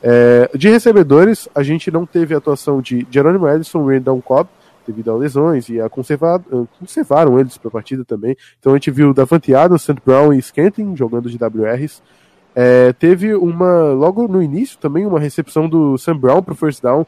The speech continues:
num foguete do Rodgers, e eu, eu gostei muito dessa jogada, ele tava alinhando de wide out,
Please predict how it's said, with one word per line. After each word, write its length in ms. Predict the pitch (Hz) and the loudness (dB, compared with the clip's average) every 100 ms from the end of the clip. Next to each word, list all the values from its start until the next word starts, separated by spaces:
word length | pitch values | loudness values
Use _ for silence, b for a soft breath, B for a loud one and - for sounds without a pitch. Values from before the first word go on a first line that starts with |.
| b b _ | b b _
num 240 | 143 147 127 | -6 -6 -6
foguete 480 | 151 127 147 - | -8 -4 -6 -4
do 100 | 139 | -4
Rodgers, 380 | 120 123 139 117 | 0 0 -4 -6
e 20 | |
eu, 240 | 120 120 110 _ _ _ _ _ 135 | -6 -6 -10 _ _ _ _ _ -20
eu 300 | 127 127 127 | -18 -18 -8
gostei 380 | 139 - 160 | -8 -4 -4
muito 240 | 156 170 156 | 0 -2 -2
dessa 180 | 127 123 | -8 -2
jogada, 320 | 117 123 135 | 2 2 2
ele 100 | 120 | 2
tava 240 | 143 143 | 0 0
alinhando 300 | 139 135 147 | 0 0 -2
de 100 | 139 | 0
wide 240 | 131 127 120 | 2 4 4
out, 280 | 127 170 | 2 2